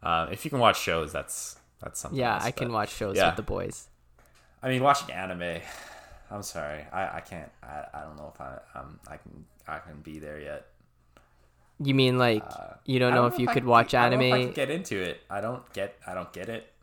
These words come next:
Speaker 1: Um,
Speaker 2: Some are good, man. They tell good stories.
Speaker 1: What, what would be, like, the one show you would recommend that I watch?
Speaker 2: I think,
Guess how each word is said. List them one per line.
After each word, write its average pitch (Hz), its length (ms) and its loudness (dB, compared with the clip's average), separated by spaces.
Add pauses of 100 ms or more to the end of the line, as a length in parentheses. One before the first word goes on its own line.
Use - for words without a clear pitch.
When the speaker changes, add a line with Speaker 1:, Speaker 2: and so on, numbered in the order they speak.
(160)
Speaker 1:
Um, 78 460 -14 (200)
Speaker 2:
Some 156 280 4
are 247 60 2
good, 202 300 4
man. 120 300 4
They 127 80 0
tell 190 180 2
good 160 240 -2
stories. 123 720 0 (800)
Speaker 1:
What, 104 540 -2 (640)
what 98 200 -6
would 107 140 -10
be, 104 120 -8
like, 85 300 -4
the 82 80 -10
one 80 320 -8
show 76 280 -12
you 73 180 -14
would - 100 -14
recommend - 420 -12
that - 80 -8
I - 140 -6
watch? - 420 -10 (800)
Speaker 2:
I 127 120 4
think, 147 360 2